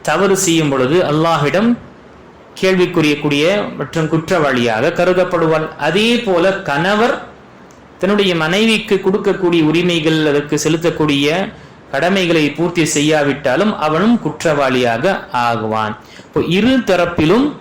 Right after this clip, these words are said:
இரு தரப்பிலும் பொறுப்புதாலியாக இருக்கின்றார்கள். இந்த விஷயத்தை நாம் நினைவு கொள்ள வேண்டும்.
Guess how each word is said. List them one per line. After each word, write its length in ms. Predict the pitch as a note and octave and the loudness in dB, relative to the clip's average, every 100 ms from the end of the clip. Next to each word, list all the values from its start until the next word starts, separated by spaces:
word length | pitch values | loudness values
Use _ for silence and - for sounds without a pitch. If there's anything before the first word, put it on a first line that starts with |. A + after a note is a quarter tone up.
| - - - - - - | -16 -20 -20 -20 -12 -4
இரு 220 | C#3 F#3+ | 0 2
தரப்பிலும் 580 | F#3+ E3 C#3+ - A3+ A#3 | 2 0 0 0 0 2
பொறுப்புதாலியாக 800 | G3 G3 F3 E3 C#3+ C3 B2 | 0 0 0 2 2 0 0
இருக்கின்றார்கள். 680 | D#3+ E3 C3 C3+ B2 A#2+ C3+ | 2 0 0 -2 -2 0 0
இந்த 200 | E3+ B2+ | 0 0
விஷயத்தை 500 | A#2+ A#2+ C#3 A#2+ B2 | -2 -2 -4 -2 -4
நாம் 120 | A#2+ | -2
நினைவு 240 | C#3+ B2 B2 | -2 -2 -2
கொள்ள 240 | B2+ A#2 | -2 -2
வேண்டும். 440 | A2+ A2 A#2+ A#3 | -2 -2 -2 -4